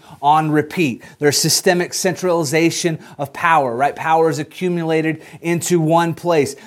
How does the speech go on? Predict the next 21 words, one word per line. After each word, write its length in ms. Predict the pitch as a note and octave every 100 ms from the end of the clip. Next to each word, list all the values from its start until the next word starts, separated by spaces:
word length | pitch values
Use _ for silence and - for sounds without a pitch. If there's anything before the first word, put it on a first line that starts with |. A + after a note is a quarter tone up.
| -
The 100 | E3
structure, 800 | - F#3+ F#3 - - D3+ C3 - -
um, 380 | D3 C#3 B2 A2 _ _ _ _ _
it, 220 | E3 F3 F3
uh, 180 | D#3 C#3
i-, 40 |
is 500 | D3+ C#3+ F3 F3 E3
secured 640 | - - - G3 F#3 D#3
by 200 | C#3 D3
socioeconomic 1500 | - G3+ G3 - F#3 E3 D#3 D#3 - D3+ - D#3 D#3 D#3+ D3+
and 220 | D#3 C#3
military 680 | D3+ D#3 D3+ E3 D#3 D3+ C#3+ - _
power, 580 | - D3 D3 D3 B2 A2+ - -
and 200 | C#3 D#3
then 160 | E3
that 240 | F3 F3+ -
power 360 | D#3+ F3 D#3
is 220 | C#3+ C3+
religiously 800 | A#2 C3 B2+ D3 D#3 F3+ E3+ F3
legitimized 880 | D#3 C#3 A#2+ C#3 C#3 A#2+ A2+ A2+ -
through 340 | - C3+ C3